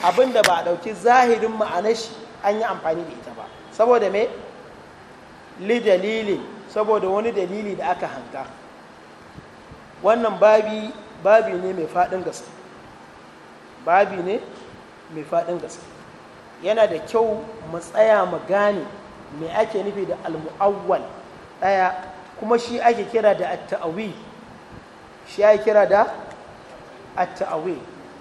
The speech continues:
Shi al-mu'awwal, al-mu'awwal, ismul maf'ul ne na awwala yu'awwilu al-mu'awwal.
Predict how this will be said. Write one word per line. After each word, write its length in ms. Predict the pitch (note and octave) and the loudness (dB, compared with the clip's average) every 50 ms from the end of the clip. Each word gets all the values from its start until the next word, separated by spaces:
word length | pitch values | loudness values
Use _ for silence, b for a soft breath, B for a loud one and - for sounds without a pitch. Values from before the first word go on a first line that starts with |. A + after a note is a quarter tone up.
| - - - | -20 -20 -16
Shi 200 | - - B3 C#4 | -10 -6 -6 -4
al-mu'awwal, 840 | - - B3+ A3+ A3 G3+ F#3+ F#3 - - G#3+ A3 G#3+ G#3 G#3+ G3+ E3 C#3 - - - - - - - - - - - | 0 4 4 4 4 4 -2 -4 0 2 2 2 2 4 2 2 2 0 -4 -12 -16 -16 -18 -20 -20 -20 -18 -6 2
al-mu'awwal, 1500 | G#3+ G3+ A3 A#3 B3 C4+ C#4 - - - - - - - - - - - D#3+ F3+ F3+ - G#3+ G#3+ A3 G#3 G3 - - - - - - - - - - - - - - - - - - - - | 4 6 6 6 4 2 -2 -8 -12 -14 -16 -18 -18 -18 -20 -20 -16 -12 -10 -8 0 4 4 4 4 4 2 2 0 0 -2 -10 -14 -16 -18 -20 -20 -20 -20 -20 -20 -20 -20 -20 -20 -16 -14
ismul 380 | G#3 - - - B3+ B3 - | -14 -12 -8 -6 -4 -4 -2
maf'ul 460 | - G3 F3+ F3 - - G3 A3 A3 G#3 | -2 -2 -2 -4 -4 -8 -6 -4 -4 -4
ne 220 | F3 E3+ E3 E3+ | -4 -6 -6 -6
na 120 | F3+ F#3 F#3 - | -6 -6 -4 0
awwala 640 | B3+ B3 A3+ G3+ F3+ F3 G#3 A3 A3 A3+ A#3 A#3+ - - - - - - - - - - - - E3 | 2 2 2 0 0 4 4 6 8 8 6 4 4 0 -6 -12 -14 -14 -18 -18 -18 -20 -18 -14 -8
yu'awwilu 840 | F3 F#3 - - A#3 A3+ A3+ - E3 D#3 G3+ G#3+ A#3 A3+ A#3 B3 C4+ C#4 - - - - - - - - - | -8 -6 0 2 4 4 4 2 -4 -8 -6 -6 -4 -4 -4 -4 -4 -6 -10 -16 -18 -18 -20 -20 -12 -2 2
al-mu'awwal. 1080 | G#3+ G3+ G3 F#3+ F#3 F3+ F3 E3+ F3 - - G#3 G#3 G3 E3 D#3 D3 D3 F3+ E3 C#3 | 4 4 4 2 -2 -6 -6 -8 -8 -2 2 2 2 2 2 -4 -4 -2 0 0 -2